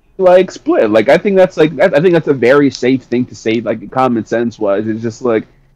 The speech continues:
it should be, like, you know, things should be split. I mean, whether you have your own arrangement to, like, okay,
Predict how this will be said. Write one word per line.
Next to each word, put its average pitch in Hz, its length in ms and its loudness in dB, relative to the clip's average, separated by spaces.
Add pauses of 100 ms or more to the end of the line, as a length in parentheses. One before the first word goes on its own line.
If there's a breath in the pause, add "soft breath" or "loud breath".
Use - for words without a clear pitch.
(120)
it 131 120 -2
should 135 200 0
be, 120 300 2
like, 104 380 2
you 143 60 2
know, 98 400 -4
things 139 180 -2
should 131 160 -8
be 135 80 2
split. 120 400 -2
I 101 60 -2
mean, 127 260 4
whether 127 240 4
you 127 120 0
have 123 240 0
your 117 180 0
own 123 120 0
arrangement 113 480 -2
to, 113 100 -4
like, 104 180 -2
okay, 113 320 -2